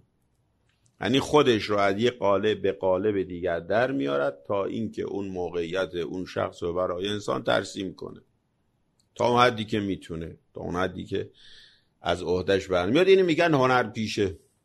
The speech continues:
فیلم دیگه، هنرپیشه همین. خب، خب این که نبوده، خب این که واقعاً نیست.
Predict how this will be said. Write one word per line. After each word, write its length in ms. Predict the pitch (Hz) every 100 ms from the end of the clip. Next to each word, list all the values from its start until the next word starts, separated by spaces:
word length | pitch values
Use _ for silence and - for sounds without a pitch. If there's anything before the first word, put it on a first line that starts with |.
| _ _ - _ - - - _ _ _ _ _ _
فیلم 340 | 156 165 131
دیگه، 280 | 101 90 80
هنرپیشه 640 | 92 104 104 98 95 110
همین. 260 | 98 73 65 _ _ _ _ _ _ _ _ _ _ _ _ _ - - _ _
خب، 320 | - 156 170 104 92 _ _ _ _ _ -
خب 120 | 147
این 140 | 220
که 160 | 175 196
نبوده، 600 | 220 226 135 98 80 76 - _ _ _ _ _ _ _ _ _
خب 100 | - 90
این 100 | 107
که 80 |
واقعاً 400 | 135 120 107 117
نیست. 560 | 135 147 175 117 - -